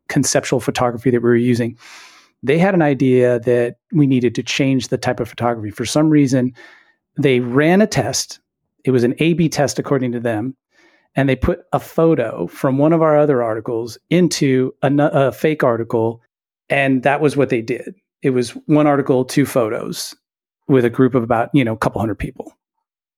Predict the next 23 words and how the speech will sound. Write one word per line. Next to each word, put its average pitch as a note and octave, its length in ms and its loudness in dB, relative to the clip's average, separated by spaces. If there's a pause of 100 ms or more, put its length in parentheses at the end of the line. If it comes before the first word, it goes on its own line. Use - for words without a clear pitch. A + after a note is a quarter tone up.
(100)
And C#3 240 0
the C3+ 320 0 (480)
end F3+ 220 2
result D3 480 2
was A#2 440 -2 (400)
we B2 160 -4
changed C#3 500 -2
our A#2+ 160 0
photographic B2 720 -2
brand A#2+ 280 -2
because A2 220 -6
of A#2 80 -2
that A2+ 240 -6
one A#2 440 -2
picture. - 460 -8 (280)
So - 160 -2
clearly A3+ 440 2
this D3+ 220 0
is C#3 60 -4
an C3+ 100 -2
example C3+ 380 -2
of, A#2+ 80 -4
like, A#2+ 260 -2